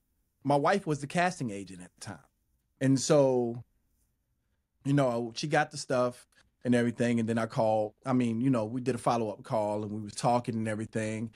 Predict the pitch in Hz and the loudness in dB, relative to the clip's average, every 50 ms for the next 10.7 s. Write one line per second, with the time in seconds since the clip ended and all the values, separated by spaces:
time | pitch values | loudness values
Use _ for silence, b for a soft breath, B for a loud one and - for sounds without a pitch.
0 | b b b _ _ _ 143 139 131 127 127 123 120 117 110 110 110 - - 143 | b b b _ _ _ 0 2 2 4 2 2 2 0 -2 -4 -8 -8 -2 -2
1 | 156 190 190 196 175 160 160 160 160 147 143 139 156 160 156 147 139 123 127 131 | -2 -2 -2 -2 -2 0 2 2 2 2 2 2 2 0 -2 -4 -6 -4 -2 0
2 | 123 123 123 127 127 - 151 147 160 165 160 151 - 151 160 160 - - 170 151 | 0 0 0 -2 -2 -2 0 0 0 0 -2 -2 -2 0 0 -2 -2 -4 -4 -4
3 | 131 131 147 156 147 147 - - - - 123 123 135 147 143 160 147 139 127 - | -2 -2 -2 -2 -4 -6 -12 -16 -16 -14 -4 -2 0 0 0 0 -2 -2 0 2
4 | 160 151 147 139 139 139 139 139 143 143 143 147 143 131 113 104 104 104 110 110 | 2 4 4 4 4 4 2 2 2 0 0 2 2 2 2 0 -2 -2 -4 -4
5 | 110 110 - - _ _ _ _ _ _ _ _ _ _ _ _ _ _ - 139 | -6 -8 -12 -16 _ _ _ _ _ _ _ _ _ _ _ _ _ _ 0 2
6 | 139 139 135 139 139 135 120 127 135 139 135 127 139 139 135 127 - - - 120 | 4 4 4 4 2 0 0 2 0 0 0 0 -2 -2 -2 -4 -4 -4 -2 -2
7 | 123 131 131 - - 139 135 131 127 127 123 123 120 120 123 123 117 127 131 123 | -2 -2 -2 -4 -2 0 0 0 0 0 0 0 0 -2 -2 -2 0 0 2 2
8 | 120 110 107 104 104 104 107 110 110 107 110 110 110 - 120 135 135 127 131 131 | 2 2 0 0 -2 -2 -4 -6 -8 -8 -10 -10 -8 -4 -4 -2 -2 -2 -2 -4
9 | 131 131 120 - - 131 120 113 110 - - 135 143 139 143 147 143 139 139 143 | -4 -6 -8 -8 -8 -8 -6 -8 -8 -4 -2 0 0 0 0 0 -2 -2 -2 -2
10 | 139 139 135 135 139 139 139 135 131 127 117 110 107 107 | -2 -2 -2 -2 -2 -2 -2 -2 -2 -2 -4 -4 -6 -8